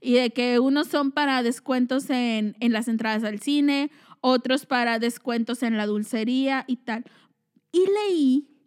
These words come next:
y he escuchado a muchas personas, am-, sobre todo mujeres, que dicen, "Ay, no, güey, yo salí con un vato que utilizó los Oxxogas o el billetigas para comprar las entradas del cine. O sea, primera y uni-,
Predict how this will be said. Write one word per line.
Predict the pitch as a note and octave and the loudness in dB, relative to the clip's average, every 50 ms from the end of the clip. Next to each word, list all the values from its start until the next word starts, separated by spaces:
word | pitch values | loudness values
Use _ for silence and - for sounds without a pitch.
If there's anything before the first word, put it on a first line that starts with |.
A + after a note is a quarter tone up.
| _ _ _ | _ _ _
y | C4 B3+ C#4+ | 2 2 4
he | C#4 | 2
escuchado | C#4+ - - - - C#4+ C4+ C4+ - D4 B3+ A#3 A3 A3+ A#3 - _ - | 2 0 -6 -8 -6 -4 -4 -2 0 0 0 0 0 -2 -4 -8 _ -4
a | C4+ C4 | 0 0
muchas | C4+ C4+ B3+ B3 - C4+ C#4 | 2 2 2 0 -2 -4 -8
personas, | - F4+ E4 - D#4+ D4 B3+ A3+ G#3 A3+ - - _ _ _ _ _ _ _ _ _ _ | -8 -10 -8 -6 -2 -2 0 0 -2 -4 -6 -10 _ _ _ _ _ _ _ _ _ _
am-, | - B3+ B3+ | -2 -2 0
sobre | A#3 - C4+ C4+ B3+ | 0 0 0 0 0
todo | B3+ C4+ C4 | 0 -2 -2
mujeres, | D4+ F#4+ - - C#4+ C4+ A#3+ B3 - - - _ _ _ _ _ _ _ _ _ _ _ _ _ _ _ - | -2 -2 -4 -6 -4 -4 -4 -4 -6 -8 -10 _ _ _ _ _ _ _ _ _ _ _ _ _ _ _ -4
que | E4+ | -2
dicen, | F#4 F4+ - G4 E4 - | -2 -2 -2 -6 -8 -6
"Ay, | - F#4 F#4+ A4+ C5 C5 B4+ A#4+ | -6 -6 -6 -6 -10 -10 -8 -6
no, | A4+ A#4 A#4+ A#4+ G#4+ | -4 -4 -4 -2 -2
güey, | A4+ A4+ G#4+ G4 D#4 B3+ B3+ | -2 0 0 0 -2 -2 -2
yo | D4+ D#4 | -2 -4
salí | E4 - - A#4+ A#4+ G4+ G4+ F#4+ F#4+ | -4 -4 -6 -4 -4 -2 -4 -4 -4
con | - G#4 G#4 | -6 -6 -6
un | G#4 F#4+ F#4 | -6 -6 -4
vato | F4 E4+ E4 D#4+ - - D#4+ F4+ F4 - - - - _ | -4 -4 -4 -4 -4 -4 -4 -4 -6 -10 -16 -20 -18 _
que | - E4 | -4 -2
utilizó | E4 C#4 - - D4+ D4 D4 D4 D4 D4 - - D#4+ D#4 D#4 D#4 | -2 -2 -2 -4 -4 -2 -2 -2 -4 -4 -4 -2 0 0 0 0
los | E4 F4 F4 F#4+ F#4 - | 0 0 0 -2 -2 -6
Oxxogas | G#4+ - - D#4 C#4+ C#4 C#4 C#4 C#4 C#4+ C#4+ | -10 -10 -6 -6 -4 -2 0 0 -2 -2 -2
o | E4 | -4
el | D#4+ | -4
billetigas | D#4 D4+ C#4 C#4+ C4+ - C#4 C4 C4 C4 C4 C4 C#4 C4+ - - - - - _ | -4 -2 -2 -4 -4 -2 -2 -2 0 0 0 0 -2 -4 -8 -14 -20 -20 -10 _
para | D#4+ D#4 D4+ D4+ | -4 -2 -2 -2
comprar | D4+ D4+ D4 C4+ C#4+ C#4+ C#4 C4+ | -2 -2 -4 -4 -2 -4 -4 -4
las | C#4 D4+ F#4 G#4 | -4 -6 -8 -8
entradas | G4+ G4 - F#4 D#4 D4 C#4 C#4 C#4+ D4 D4+ E4 | -10 -12 -8 -4 -2 0 0 0 0 0 -2 -2
del | E4 F4 E4+ E4+ E4+ - | -2 -4 -4 -4 -4 -4
cine. | - D4+ D4 D4 C#4+ C#4+ C4+ B3+ A#3+ A3+ | -2 -2 0 2 2 0 0 0 -2 -2
O | A3 B3 | -2 -2
sea, | B3 C#4 B3 A#3+ | -2 0 -2 -2
primera | A#3+ - C#4+ D4 C#4 C#4 C#4 C#4 D4+ | -2 0 0 2 2 2 2 0 0
y | E4 E4+ | -2 -2
uni-, | E4+ E4+ E4+ F4 F4 | -2 -4 -4 -6 -8